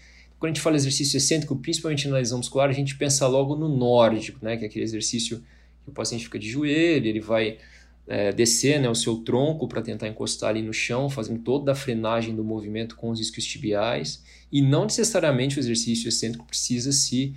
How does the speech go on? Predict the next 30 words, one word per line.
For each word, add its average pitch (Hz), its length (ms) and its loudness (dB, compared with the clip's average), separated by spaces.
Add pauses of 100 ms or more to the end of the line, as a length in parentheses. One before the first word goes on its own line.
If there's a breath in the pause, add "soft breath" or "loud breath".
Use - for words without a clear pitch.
(420 loud breath)
eh, 107 140 -2
travar, 113 720 4
se - 160 -2
ater 110 260 -2
somente 117 540 -2
a 202 40 -2
isso. 139 320 4
A - 20 -4
gente 104 120 -8
pode 117 260 0
adicionar 135 640 2
um 185 100 -2
componente 139 760 0
de, 101 280 -12
de 110 140 -8
valorização 117 580 0
da 127 60 -4
excentricidade 123 800 -2
numa 214 180 -8
contração, 165 800 -2
em 107 60 -10
cadeia 110 180 -8
cinética 107 320 -10
aberta, 107 380 -2
tranquila, 110 540 -6
onde 107 180 -6
eu 135 120 4
imponho 135 320 -2
resistência 110 480 -6
manual. 120 540 -6